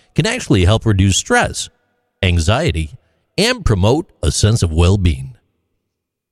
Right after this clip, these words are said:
Cows, they're known for their calm demeanor and warm presence, which can be comforting to many humans.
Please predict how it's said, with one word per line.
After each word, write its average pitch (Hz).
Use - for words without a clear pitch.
Cows, 95
they're 156
known 185
for 170
their 92
calm 139
demeanor 151
and 95
warm 123
presence, -
which 175
can 226
be 139
comforting 95
to 123
many 117
humans. 147